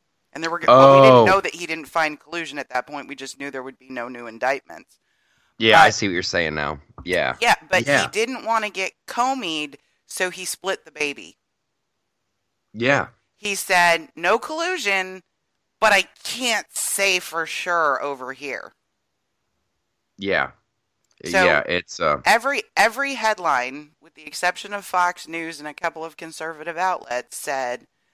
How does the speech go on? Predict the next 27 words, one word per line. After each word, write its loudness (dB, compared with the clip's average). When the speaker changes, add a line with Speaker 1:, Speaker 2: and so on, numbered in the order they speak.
Speaker 1:
"Comey -2
could -4
not 0
clear -4
Trump -2
of -6
obstruction -6
of -12
justice." -6
It -2
<laughs> -20
didn't -6
say 2
no 2
collusion. -10
It's -6
like -2
they've -6
forgotten -2
the -4
fundamental -4
reason -6
that -6
this -10
investigation -6
supposedly -16
started. -8